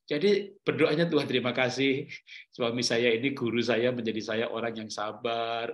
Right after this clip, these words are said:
orang yang tabah," gitu ya. Nah, memahami seperti ini. Suami berubah, ya nggak langsung berubah, tapi kita berubah.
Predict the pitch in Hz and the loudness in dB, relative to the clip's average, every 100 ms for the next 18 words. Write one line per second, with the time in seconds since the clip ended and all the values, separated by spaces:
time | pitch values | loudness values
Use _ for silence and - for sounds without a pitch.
0 | 117 110 113 107 104 104 101 107 104 110 | -6 -6 -6 -8 -8 -6 -6 -6 -6 -2
1 | 113 117 117 123 120 123 95 95 92 123 | 0 0 0 -2 -4 -8 -10 -6 -4 -4
2 | 160 - _ _ - 131 98 - 202 202 | -6 -14 _ _ -4 -4 -4 -4 0 0
3 | 175 151 175 185 180 170 220 202 - - | 0 0 0 -2 -4 -2 0 -2 -4 -12
4 | _ _ _ _ _ _ _ _ - 160 | _ _ _ _ _ _ _ _ -2 0
5 | 214 233 233 202 107 - - 107 101 104 | 2 2 0 2 0 0 -6 -4 0 0
6 | 120 120 110 143 185 113 87 - _ _ | -2 -4 0 0 0 -2 -2 -10 _ _
7 | _ _ - 92 - 131 139 143 92 104 | _ _ -6 -6 -6 -6 -4 -4 -2 -4
8 | 85 76 | -6 -10